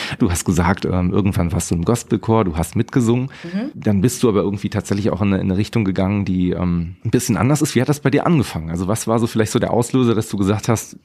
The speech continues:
Speaker 1: am Anfang habe ich dich sehr schüchtern wahrgenommen, du warst nicht mal laut singen und so. Was, was war da vielleicht so ein Initiator?
Speaker 2: Also ich glaub, dass ich es so noch nie formuliert habe. Aber ich glaub, ähm, ich glaub, der, mein größtes Vorbild ist meine Mutter.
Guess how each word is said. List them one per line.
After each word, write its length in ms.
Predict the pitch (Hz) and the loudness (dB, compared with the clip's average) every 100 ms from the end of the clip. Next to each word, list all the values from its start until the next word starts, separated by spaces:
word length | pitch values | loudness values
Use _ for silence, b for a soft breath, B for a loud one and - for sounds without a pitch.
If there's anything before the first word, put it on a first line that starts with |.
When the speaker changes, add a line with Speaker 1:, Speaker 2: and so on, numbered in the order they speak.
| - | -8
Speaker 1:
am 120 | 95 | -2
Anfang 280 | 104 95 98 | 0 0 0
habe 100 | 92 | -2
ich 60 | |
dich 100 | 104 | -4
sehr 140 | - 107 | -4 -2
schüchtern 360 | 131 - 120 | -2 0 0
wahrgenommen, 360 | 104 107 104 101 | 2 2 2 0
du 100 | 85 | -2
warst 140 | 90 - | -4 -6
nicht 140 | 92 | -6
mal 100 | 90 | -4
laut 180 | 87 - | -4 0
singen 300 | 127 123 120 | 2 2 0
und 140 | 104 | -2
so. 140 | - 101 | 0 -2
Was, 180 | - - - - - | -4 -12 -20 -10 -8
was 180 | 117 | -2
war 80 | 123 | 2
da 80 | 120 | 0
vielleicht 240 | - 110 | 2 -2
so 80 | - | 0
ein 60 | 107 | -2
Initiator? 720 | 107 107 - 117 - 78 78 - | -2 0 0 0 0 -6 -6 -6
Speaker 2:
Also 220 | 196 185 | -4 -2
ich 60 | - - _ | -4 -10 _
glaub, 160 | - 226 | -2 0
dass 160 | 226 202 | 0 0
ich 80 | |
es 80 | - | -4
so 80 | 214 | -4
noch 180 | 196 180 | -4 -2
nie 120 | 190 | -4
formuliert 460 | 185 175 165 190 196 | -4 -6 -2 0 0
habe. 220 | 156 143 B B | -4 -6 B B
Aber 140 | 160 180 | 0 0
ich 100 | 180 | 2
glaub, 280 | 196 202 - | 0 0 0
ähm, 220 | 185 180 175 | 0 0 -6
ich 80 | - | -4
glaub, 160 | 180 | -2
der, 160 | 170 160 - - | -2 -2 -6 -4
mein 320 | 180 185 170 - | 0 0 0 -4
größtes 380 | 190 247 294 | -2 -2 -2
Vorbild 360 | - 226 254 233 | 0 0 2 0
ist 140 | 190 | -2
meine 220 | 175 170 165 | -4 -4 -2
Mutter. 480 | 196 - 160 - | -4 -2 -4 -6